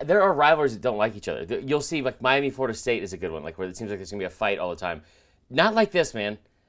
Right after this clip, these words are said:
Not like this. This is, man, they hate each other. Like, they just really hate each other.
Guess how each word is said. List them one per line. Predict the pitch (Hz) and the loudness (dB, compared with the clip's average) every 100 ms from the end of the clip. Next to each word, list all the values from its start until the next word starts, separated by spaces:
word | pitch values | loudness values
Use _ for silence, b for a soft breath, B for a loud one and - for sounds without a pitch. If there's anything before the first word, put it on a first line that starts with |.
| _ | _
Not | 107 160 | -2 2
like | 160 - | 0 0
this. | 98 71 - | -4 -4 -6
This | 110 180 | -4 0
is, | 202 156 117 98 - _ _ _ _ _ _ | 0 0 -2 -6 -10 _ _ _ _ _ _
man, | 131 170 151 | -6 -2 -2
they | 104 | -2
hate | 104 | -4
each | 90 95 | -4 -8
other. | 71 - _ | -10 -12 _
Like, | 104 | -4
they | 170 | -4
just | 143 117 | -4 -8
really | 95 107 131 170 151 117 92 | -10 -8 2 6 8 6 2
hate | 95 110 87 | -2 -4 -4
each | 78 | -12
other. | - - | -16 -16